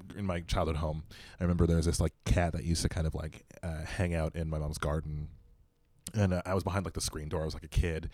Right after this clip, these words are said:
and I saw the cat come in, and, uh, it was starting to kind of, like,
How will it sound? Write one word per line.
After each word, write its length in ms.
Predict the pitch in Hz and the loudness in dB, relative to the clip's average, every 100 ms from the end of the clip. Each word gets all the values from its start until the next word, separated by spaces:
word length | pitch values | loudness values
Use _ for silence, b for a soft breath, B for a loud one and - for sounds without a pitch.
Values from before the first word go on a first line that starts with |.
| b b b | b b b
and 160 | - 82 | -10 -2
I 60 | 78 | 2
saw 160 | 95 | 2
the 80 | 90 | 2
cat 320 | - 82 78 | 4 2 0
come 200 | - 82 | -2 0
in, 240 | 82 78 78 | 2 0 0
and, 240 | 76 76 | -2 -2
uh, 240 | 76 73 - | 0 0 -2
it 80 | 76 | -2
was 80 | - | -2
starting 220 | 80 76 | -2 -4
to 80 | 78 | -6
kind 160 | 82 | -6
of, 80 | 76 | -6
like, 280 | 76 78 | -6 -4